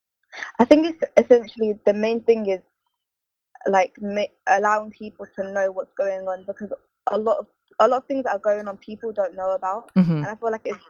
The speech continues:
Speaker 1: so important that everyone is politically aware.
Speaker 2: Mm-hmm. And for somebody so young, you're eighteen years of age. I mean, what do you know about the world of politics or what's going on around politically? That's what some people that are tuning in might think, that you're, you're still very young.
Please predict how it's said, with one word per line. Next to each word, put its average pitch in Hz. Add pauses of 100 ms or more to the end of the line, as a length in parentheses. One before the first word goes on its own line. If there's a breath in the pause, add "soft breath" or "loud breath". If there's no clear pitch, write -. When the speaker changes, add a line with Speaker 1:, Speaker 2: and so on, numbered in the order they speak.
Speaker 1:
so 220
important 208 (220)
that 196
everyone 208
is 202 (100)
politically 208
aware. 196 (220)
Speaker 2:
Mm-hmm. 156 (500 loud breath)
And 262
for 311
somebody 427
so 349
young, 262
you're 220
eighteen 339
years 196
of 202
age. 196
I 180
mean, 233
what 277
do 226
you 285
know 208
about 135
the 175
world 151
of 143
politics -
or 160
what's 151
going 147
on 147
around 147
politically? 165
That's -
what 240
some -
people 226
that -
are 190
tuning 190
in 226
might 156
think, 139
that 165
you're, 180 (100)
you're 202
still 202 (300 soft breath)
very 208
young. 269